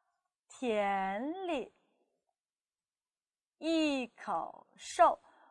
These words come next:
或者“倒八田下面一口兽”更科学。“倒八田下一口兽”。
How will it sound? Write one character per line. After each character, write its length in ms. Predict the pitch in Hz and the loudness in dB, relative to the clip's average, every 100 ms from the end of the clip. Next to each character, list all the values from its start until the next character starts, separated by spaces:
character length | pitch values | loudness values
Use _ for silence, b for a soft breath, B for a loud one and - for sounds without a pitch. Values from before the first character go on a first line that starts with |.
| _ | _
或 280 | - 427 370 | 10 10 12
者 260 | 247 202 - | 8 6 10
“倒 320 | - 320 262 | 12 12 12
八 320 | - 339 349 | 12 12 12
田 460 | 349 - 214 196 254 | 8 -2 -4 -2 -2
下 420 | - - 508 359 | 0 4 6 4
面 320 | 240 214 - _ - | 0 -6 -8 _ -6
一 200 | 277 254 | -4 -4
口 300 | - 190 160 | -6 -10 -6
兽” 320 | - 262 - _ | 2 2 0 _
更 220 | - 339 254 | -2 0 0
科 240 | 311 302 | 2 2
学。 340 | 294 196 180 - _ - - _ - | 0 -6 -8 -12 _ -20 -20 _ 10
“倒 380 | 403 381 330 302 | 12 12 12 12
八 480 | - 349 359 359 359 | 10 12 12 10 6
田 640 | - - 226 202 202 233 | -2 -6 -2 -2 -2 -4
下 480 | 285 - 440 330 - _ _ - | -6 4 6 6 4 _ _ -8
一 400 | 285 269 208 - _ | -4 -4 -4 -12 _
口 320 | - 202 - - | -16 -14 -14 -20
兽”。 420 | - - 359 302 | -18 -2 2 2